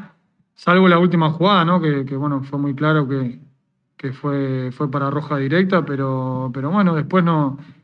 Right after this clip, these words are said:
hubieron situaciones, creo que la, el offside, que creo que estuvo bien, y alguna otra situación más que, que, bueno, de ahí desde el banco no, no se llega a ver mucho.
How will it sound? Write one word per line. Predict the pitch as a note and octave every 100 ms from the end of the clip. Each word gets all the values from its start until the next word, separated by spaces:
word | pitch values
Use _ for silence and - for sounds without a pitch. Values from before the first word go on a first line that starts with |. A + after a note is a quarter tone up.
| _ _ _ _
hubieron | D3 E3 E3+
situaciones, | D#3+ D3+ D3 F#3 F#3 E3
creo | D#3 D#3+
que | D3+
la, | C#3+ C#3 C3+ C3 C3 C3+
el | C#3 D3+
offside, | F#3+ F#3+ E3+
que | C#3+
creo | C#3+
que | D3+
estuvo | C#3 D3 C#3
bien, | C#3+ F3+ G3+ G3+ - - - _ _ _ _ _ _
y | C#3
alguna | C#3 D3 D#3
otra | D3 C#3+
situación | D3 C#3+ C#3 D3+
más | D#3+
que, | D#3+ D#3+ C#3 B2+ A#2 -
que, | C#3+
bueno, | D#3
de | C#3
ahí | C#3+
desde | D#3+ C#3+
el | C3+
banco | D#3+ E3
no, | C#3+ C3+
no | C#3
se | C#3
llega | C3+ D3 C3+
a |
ver | C#3
mucho. | C#3+ D3 B2+